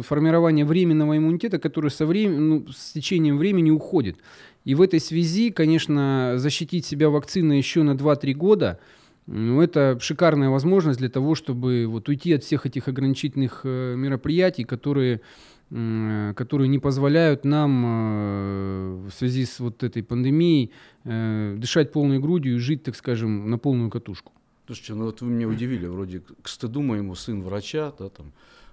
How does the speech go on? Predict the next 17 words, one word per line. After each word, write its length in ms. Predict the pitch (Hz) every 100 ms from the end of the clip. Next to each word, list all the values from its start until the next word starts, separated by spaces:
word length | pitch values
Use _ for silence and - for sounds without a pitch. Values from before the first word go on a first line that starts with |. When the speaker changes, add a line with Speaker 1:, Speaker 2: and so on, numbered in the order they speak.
| -
Speaker 2:
мама 220 | 95 95
у 40 | 95
меня 180 | 95 92
уже 120 | 90
давно 240 | 98 101
на 100 | 95
пенсии, 320 | 95 147 143 95
но 100 | 98
тем 160 | 120
не 80 | 117
менее, 200 | 113 87
врачей 460 | 87 95 107 117 127
же 120 | 104
бывших 320 | 101 98 -
же 100 | 87
не 120 | 95 101
бывает. 360 | 117 160 139